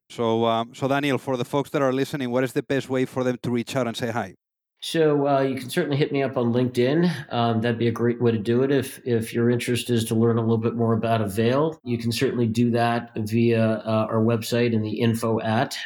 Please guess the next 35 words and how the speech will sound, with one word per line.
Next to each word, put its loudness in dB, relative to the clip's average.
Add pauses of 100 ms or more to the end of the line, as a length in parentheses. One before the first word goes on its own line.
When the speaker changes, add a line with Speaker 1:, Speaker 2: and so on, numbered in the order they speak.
(140)
Speaker 2:
You -2
can -10
learn 4
about 0
Avail 0
that 0
way. 0
But -2 (460)
if 0
you 0
got 2
interest -4
in 0
connecting 0
directly, 0
uh, -4
feel 0
free 0
to, 0
uh, 0 (420)
send 0
me 2
a 2
note 2
on, 2
uh, -2
on -2
LinkedIn. 0
We'll 2
see -2
if -4
we -10
can -8
connect -10
there. -10